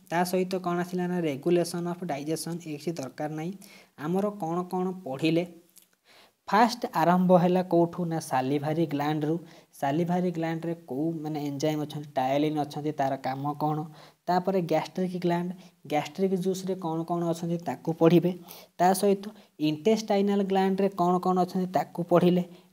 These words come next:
ଲିଭର ବିଷୟରେ ପଢ଼ିଦେବେ, ପାନକ୍ରିଆଜ ବିଷୟରେ ପଢ଼ିଦେବେ। ଏତିକି ପଢ଼ିଦେବେ। ହଣ୍ଡ୍ରେଡ୍ ପରସେଣ୍ଟ ଯେତିକି ଏମ୍ ସି କ୍ୟୁ ଆସିବ ଡାଇଜେସନ୍, ଫୁଡ୍, ନ୍ୟୁଟ୍ରିସନ୍ରୁ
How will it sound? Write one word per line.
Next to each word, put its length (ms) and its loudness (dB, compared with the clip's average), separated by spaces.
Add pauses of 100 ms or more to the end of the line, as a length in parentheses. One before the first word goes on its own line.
ଲିଭର 440 -2
ବିଷୟରେ 440 -2
ପଢ଼ିଦେବେ, 520 -2 (320)
ପାନକ୍ରିଆଜ 540 -2
ବିଷୟରେ 360 -6
ପଢ଼ିଦେବେ। 560 -12
ଏତିକି 420 -6
ପଢ଼ିଦେବେ। 560 -2 (500)
ହଣ୍ଡ୍ରେଡ୍ 420 2
ପରସେଣ୍ଟ 680 -2
ଯେତିକି 640 -2
ଏମ୍ 220 -2
ସି 180 -2
କ୍ୟୁ 260 -4
ଆସିବ 440 -2
ଡାଇଜେସନ୍, 760 -4 (100)
ଫୁଡ୍, 320 -2
ନ୍ୟୁଟ୍ରିସନ୍ରୁ 800 -6